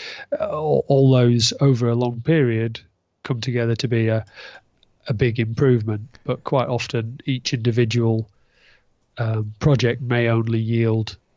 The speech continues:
a small gain, um, but as long as you're going in the right direction every time and people are getting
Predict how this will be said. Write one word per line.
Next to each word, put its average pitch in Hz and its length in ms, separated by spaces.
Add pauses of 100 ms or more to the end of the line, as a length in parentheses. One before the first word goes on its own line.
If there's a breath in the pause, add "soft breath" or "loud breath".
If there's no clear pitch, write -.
(100)
a 131 60
small 113 460
gain, 110 480 (260)
um, 107 300
but 135 160
as 123 100
long 123 120
as 113 60
you're 117 100
going 113 240
in 110 100
the 113 80
right 113 200
direction 120 420
every 110 200
time 110 280
and 110 140
people 113 320
are 110 40
getting 110 440